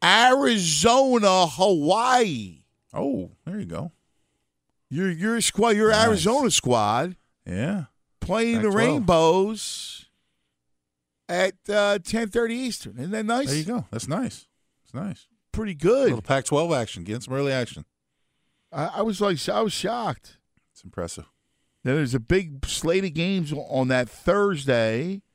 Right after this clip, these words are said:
Speaker 1: And, of course, uh, the Thursday the twenty-ninth, Friday the thirtieth of August. And then, uh, the big games on Saturday, August thirty-first.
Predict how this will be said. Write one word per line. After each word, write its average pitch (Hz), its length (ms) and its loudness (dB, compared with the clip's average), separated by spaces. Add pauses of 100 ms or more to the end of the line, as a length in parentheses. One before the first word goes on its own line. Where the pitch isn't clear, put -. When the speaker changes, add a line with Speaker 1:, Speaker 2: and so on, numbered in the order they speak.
(920)
Speaker 1:
And, 123 120 -2
of 117 80 -4
course, 160 540 0
uh, 127 560 2
the 120 180 0
Thursday 160 440 0
the 123 80 -4
twenty-ninth, 147 880 -4
Friday 160 380 -2
the 117 160 -2
thirtieth 127 920 -4
of 107 220 -8
August. 117 680 -2 (680)
And 123 220 0
then, 123 240 -2
uh, 120 220 -2
the 113 100 -4
big 147 280 -2
games 139 560 -2
on 110 220 -4
Saturday, 139 1300 -8 (500)
August 143 520 -2
thirty-first. 156 1200 -2